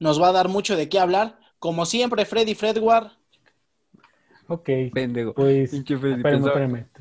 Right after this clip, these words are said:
Speaker 2: Tengo que poner algo precisamente para entrar con este tema.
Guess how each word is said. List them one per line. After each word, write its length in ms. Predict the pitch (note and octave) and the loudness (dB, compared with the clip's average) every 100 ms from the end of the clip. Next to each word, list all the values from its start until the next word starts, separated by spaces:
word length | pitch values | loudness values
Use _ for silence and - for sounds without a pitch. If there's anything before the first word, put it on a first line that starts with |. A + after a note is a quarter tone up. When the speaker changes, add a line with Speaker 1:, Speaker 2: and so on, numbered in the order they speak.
| - _ _ _ | -20 _ _ _
Speaker 2:
Tengo 240 | E3 E3 | -2 -2
que 100 | E3 | -4
poner 300 | C#3 C3 C3+ | -4 -2 0
algo 280 | C#3+ D3 D3 | 2 2 2
precisamente 500 | C#3 B2 C3 C3 B2 | 0 -2 -2 -2 -4
para 180 | B2+ A2+ | -6 -8
entrar 220 | A2 B2+ | -8 -8
con 160 | B2 A#2 | -8 -10
este 200 | - G#2 | -10 -10
tema. 360 | D3 F3 A3 | -8 -8 -10